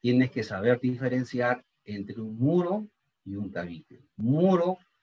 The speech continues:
acá se está refiriendo a los muros portantes, y tabiques, bueno, a lo que nosotros ya sabemos que es un tabique. Muros, ladrillo King Kong,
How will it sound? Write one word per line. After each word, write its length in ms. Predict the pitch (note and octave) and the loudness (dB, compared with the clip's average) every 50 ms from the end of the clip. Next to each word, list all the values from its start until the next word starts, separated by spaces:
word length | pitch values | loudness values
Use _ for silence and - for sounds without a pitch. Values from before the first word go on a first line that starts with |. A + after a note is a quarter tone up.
| _ _ _ _ _ _ _ | _ _ _ _ _ _ _
acá 260 | _ _ - - G2+ G#2+ | _ _ -12 -10 -8 -8
se 120 | - B2+ | -8 -10
está 180 | - - A2 G#2+ | -6 -4 -4 -2
refiriendo 580 | A2 A2 G2+ A2 B2 G#2 A2 A2 A#2 A#2 A#2 | -2 -4 -6 -6 -6 -4 -4 -2 -2 0 0
a 60 | A2 | 0
los 160 | G#2 F2+ E2 F#2+ | -2 -2 -4 -4
muros 260 | G#2 G#2+ G#2+ G#2 - | -6 -6 -6 -8 -8
portantes, 640 | - F#2+ F#2 F#2+ - C#3+ C#3 B2+ G2+ - - - - _ | -12 -14 -14 -6 -2 0 0 0 0 -2 -10 -20 -20 _
y 120 | - A2 A2 | -14 -10 -4
tabiques, 680 | B2+ C3 D3+ D#3+ D#3 C3+ B2+ - B2+ C#3 D3 - _ _ | -2 0 0 2 2 0 0 0 -2 -4 -4 -6 _ _
bueno, 260 | - F#2 F2+ E2+ D#2 - | -12 -10 -10 -10 -10 -14
a 40 | - | -20
lo 140 | - - _ | -20 -20 _
que 80 | - F2 | -16 -12
nosotros 500 | F2+ F#2 F#2+ - A#2 A2+ - - G#2+ G#2+ | -12 -12 -8 -6 -4 -4 -4 -4 -4 -2
ya 140 | G#2+ G#2+ | -2 -4
sabemos 540 | G#2+ - A2+ A2+ G#2+ G2 G2 G2+ G2 F#2+ - | -4 -4 -6 -4 -4 -4 -4 -6 -10 -14 -12
que 180 | - F2+ G2 F#2+ | -10 -8 -8 -8
es 160 | F#2 - - | -8 -12 -12
un 140 | F2+ E2+ D#2+ | -14 -14 -14
tabique. 340 | D#2+ D#2+ D#2+ D2+ D2 _ _ _ _ _ _ _ _ _ _ _ _ _ _ _ _ _ _ _ _ _ _ - | -14 -16 -16 -18 -20 _ _ _ _ _ _ _ _ _ _ _ _ _ _ _ _ _ _ _ _ _ _ -2
Muros, 680 | A#2+ C3 D#3 F3 F#3 G3 F#3 F#3 F#3+ G3+ G#3+ - - _ - | 2 4 6 8 8 8 8 6 6 4 2 -2 -12 _ -6
ladrillo 640 | G#2 G#2+ G#2+ A2 A#2+ B2+ C3+ C3+ C3 A#2+ A#2+ A#2 - | 0 2 2 4 6 4 6 6 6 4 4 2 0
King 260 | - C3+ C3+ C#3 C#3+ | -2 -2 0 0 -2
Kong, 300 | - - G3+ G#3 G#3 | 2 6 6 6 6